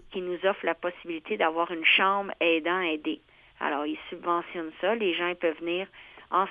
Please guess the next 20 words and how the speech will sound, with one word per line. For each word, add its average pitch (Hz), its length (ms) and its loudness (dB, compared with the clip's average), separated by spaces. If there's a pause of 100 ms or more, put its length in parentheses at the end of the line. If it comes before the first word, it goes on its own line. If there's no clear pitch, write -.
séjour 175 460 0
roman 160 360 2 (480)
et 202 180 -2
ils 185 60 -8
peuvent 170 280 -4
aussi 170 240 -6
faire 180 240 4
des 175 160 2
dîners, 196 420 -4
des 190 200 -6 (140)
soupers 214 460 0
et 175 40 2
des 175 280 2
événements 185 520 2 (120)
thématiques 196 600 -2
romans. 160 420 0
Alors, 156 280 4
tout - 220 -10
se - 240 -16
fait 208 220 2